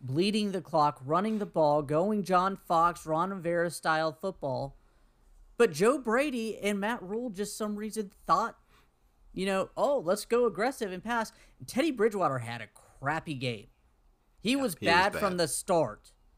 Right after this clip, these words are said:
Speaker 2: Yep.
Speaker 1: I don't understand why we are running the ball well.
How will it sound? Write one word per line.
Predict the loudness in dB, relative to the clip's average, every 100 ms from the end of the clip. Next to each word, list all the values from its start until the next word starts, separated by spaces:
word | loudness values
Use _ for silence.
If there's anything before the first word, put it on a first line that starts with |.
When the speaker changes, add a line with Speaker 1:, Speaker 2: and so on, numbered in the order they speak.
| _ -20
Speaker 2:
Yep. | -8
Speaker 1:
I | 2
don't | 4 4
understand | 2 0 -2 -2 -2 -2 -8 -10
why | -8 -8 -10 _ -6
we | 0
are | 0
running | 2 2 2
the | -2
ball | -2 -2 -2
well. | -2 -2 -4 -8